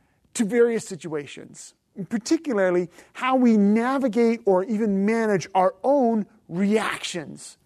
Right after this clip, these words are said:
maybe to a particular relationship situation or a problem at work, or, or maybe just things that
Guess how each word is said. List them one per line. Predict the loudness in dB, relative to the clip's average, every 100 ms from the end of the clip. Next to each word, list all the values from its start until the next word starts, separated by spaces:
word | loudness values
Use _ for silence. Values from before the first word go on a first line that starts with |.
| _
maybe | -6 -4 -4
to | -4 -4 -2
a | -4
particular | -6 -8 -4 -2 0 0
relationship | -2 0 2 2 0 -2 -4
situation | -4 -6 2 4 4 2 -4
or | -4
a | -6
problem | 0 0 0 -4
at | -8
work, | 2 4 4 2
or, | -8 -12 -20 -12
or | -2 0
maybe | 2 0
just | -2 -4 -8 -16 -20 _
things | -2 0 2
that | 0 -2